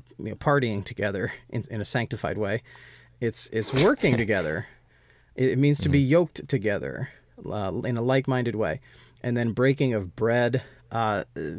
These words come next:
Speaker 1: some, uh, some view that as communion or the Lord's
Speaker 2: Mm-hmm.
Speaker 1: Supper. Um,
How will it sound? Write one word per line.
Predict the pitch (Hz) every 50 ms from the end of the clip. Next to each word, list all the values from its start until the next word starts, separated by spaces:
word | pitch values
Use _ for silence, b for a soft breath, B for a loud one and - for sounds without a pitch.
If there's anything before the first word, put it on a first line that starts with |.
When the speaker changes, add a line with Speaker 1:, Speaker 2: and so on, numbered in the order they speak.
| 117 113 - -
Speaker 1:
some, | - - - 214 285 - -
uh, | - 117 131
some | 143 - 226 269 226
view | 175 170 170 160
that | 143 151 156 160 - -
as | - 117 117 110 110 110 - - - _
communion | - - 127 120 131 131 139 147 147 156 156 b b b b b b b b b
or | 110 113
the | 107 110
Lord's | 110 123 123 123 113 -
Speaker 2:
Mm-hmm. | - - 131 127
Speaker 1:
Supper. | 107 123 147 143 147 b b b b b b b b _
Um, | 113 117 113 110 104 104 104 101